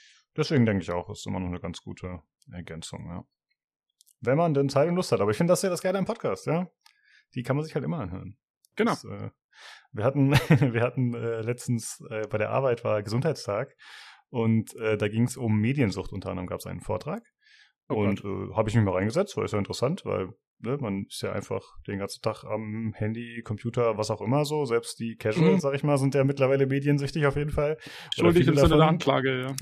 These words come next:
Speaker 1: Genau.
Speaker 2: <laughs>
Speaker 1: Und dann hab ich gefragt, ja, "Wie sieht's aus mit Podcasts? Kann man davon auch abhängig sein?" Weil eigentlich höre ich dort Podcasts und das ist, äh, quasi eine, äh, permanente Beschallung, die, äh, ja, mich versorgt. Aber da sind wir nicht so ganz einig geworden. Es wurde nicht so richtig akzeptiert als Sucht.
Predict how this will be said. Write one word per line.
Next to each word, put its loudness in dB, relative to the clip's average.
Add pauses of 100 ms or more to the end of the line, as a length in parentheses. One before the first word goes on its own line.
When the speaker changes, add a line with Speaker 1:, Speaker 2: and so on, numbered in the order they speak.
Speaker 1:
Genau. 6
Speaker 2:
<laughs> 2
Speaker 1:
Und 4
dann 8
hab 8
ich -2
gefragt, 2
ja, 2
"Wie 2
sieht's -2
aus 2
mit -6
Podcasts? 2
Kann 0
man 6
davon 2
auch 2
abhängig -6
sein?" -2
Weil -2
eigentlich -4
höre 2
ich -2
dort -4
Podcasts -4
und -8
das -8
ist, -12
äh, -6
quasi -8
eine, -4
äh, -8
permanente -2
Beschallung, -2 (240)
die, -6
äh, -6 (480)
ja, -2
mich -10
versorgt. 0 (640)
Aber 0 (140)
da -2
sind -2
wir 0
nicht -2
so -10
ganz -4
einig -6
geworden. -6
Es -14
wurde -2
nicht 0
so -8
richtig -6
akzeptiert -6
als -8
Sucht. -12